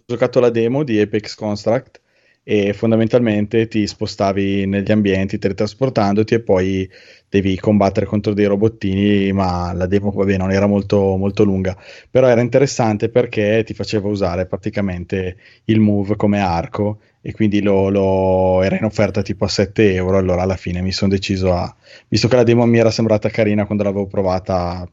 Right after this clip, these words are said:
un bel po' di tempo fa. Invece Borderlands due, che, mm,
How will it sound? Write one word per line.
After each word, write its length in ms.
un 140
bel 120
po' 140
di 100
tempo 280
fa. 260
Invece 320
Borderlands 580
due, 480
che, 920
mm, 160